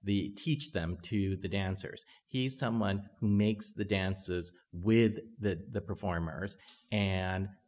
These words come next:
draws from them in that same kind of debate, engagement, collaboration style, which then he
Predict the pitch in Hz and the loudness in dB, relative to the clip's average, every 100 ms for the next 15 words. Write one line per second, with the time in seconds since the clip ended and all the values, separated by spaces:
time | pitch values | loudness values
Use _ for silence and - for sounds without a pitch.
0 | - 110 104 90 104 - 120 127 113 78 | 0 6 6 6 0 0 2 4 4 2
1 | 64 57 - - - - 117 104 98 90 | -6 -12 -14 -16 -16 -4 0 2 2 0
2 | 92 - - 113 120 113 101 95 92 - | -2 -4 0 2 2 0 0 0 -2 -8
3 | _ 107 85 110 107 107 107 101 98 95 | _ -6 2 4 2 0 -2 2 0 0
4 | 101 85 101 87 85 101 120 113 - 80 | -4 -4 -2 -2 0 0 0 -2 -4 -4
5 | 76 85 92 - - 90 95 87 | -4 -4 -6 -8 -6 -2 -2 -2